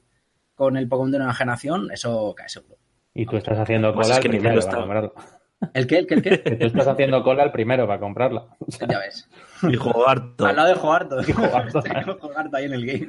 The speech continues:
Speaker 2: O Jogarto,
Speaker 1: Donde
Speaker 2: Jogarto
Speaker 1: sea.
Speaker 2: se hace, Jogarto hará, hará un plan renove. <laughs>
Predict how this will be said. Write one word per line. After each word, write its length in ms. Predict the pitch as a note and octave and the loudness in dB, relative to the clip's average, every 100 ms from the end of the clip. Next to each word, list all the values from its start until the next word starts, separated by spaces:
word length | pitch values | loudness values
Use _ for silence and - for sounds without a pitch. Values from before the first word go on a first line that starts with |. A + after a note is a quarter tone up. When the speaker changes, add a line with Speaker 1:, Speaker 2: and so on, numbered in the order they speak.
| D#3 | -2
Speaker 2:
O 140 | A#2+ | -2
Jogarto, 400 | - A2+ B2 D3+ | 0 2 2 4
Speaker 1:
Donde 160 | D#3 A#2+ | 0 0
Speaker 2:
Jogarto 200 | A2+ - | -2 0
Speaker 1:
sea. 120 | C#3 | -2
Speaker 2:
se 80 | D3+ | -2
hace, 580 | D3+ C#3 A#2 A2 A2 A2+ | 2 4 4 2 -2 -4
Jogarto 400 | A#2 A2 A2+ B2 | -4 -2 -2 -2
hará, 760 | A#2+ B2 A2+ G#2+ G#2 G#2 G2+ G#2 - | 0 0 0 -2 -4 -6 -8 -10 -8
hará 260 | G#2 A2 A2 | -4 -2 -2
un 160 | G#2+ G#2 | -4 -2
plan 200 | A2+ G#2 | -2 -2
renove. 360 | G2 G#2 F#2 _ - | -4 -6 -8 _ -4
<laughs> 580 | C#3+ E3+ E3 E3 - | -2 0 0 -2 -4